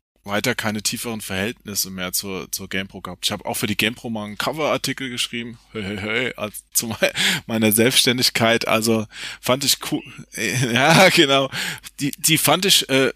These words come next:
schon, äh, schon in Ordnung, aber ich fand da damals auch die, die Maniac ein bisschen spannender aufgestellt für Nerds, weil die, die GamePro schon ein bisschen trockener war und so optisch alleine auch.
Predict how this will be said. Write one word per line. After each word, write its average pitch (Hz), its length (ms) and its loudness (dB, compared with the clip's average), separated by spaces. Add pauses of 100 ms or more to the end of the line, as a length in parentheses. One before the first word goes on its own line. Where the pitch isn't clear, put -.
(260)
schon, 143 400 -2
äh, 123 240 -4
schon 139 240 0
in 127 140 -6
Ordnung, 160 640 -2 (100)
aber 123 380 2
ich - 120 2
fand 123 300 -4
da 120 140 4
damals 113 460 -2
auch 104 180 -4
die, 104 760 -4
die 107 120 -10
Maniac 107 480 -4
ein 101 160 -12
bisschen 107 440 -4
spannender 107 560 -4
aufgestellt 98 520 -6
für 101 140 -8
Nerds, 98 540 -4 (360)
weil 101 180 -10
die, 98 360 -4
die 95 160 -8
GamePro 101 360 -6
schon 107 220 -8
ein 104 80 -10
bisschen 101 340 -2
trockener 101 480 -10
war 98 260 -4 (500)
und 95 580 -6
so - 200 -2
optisch - 380 -2
alleine 90 320 -4
auch. 95 240 -8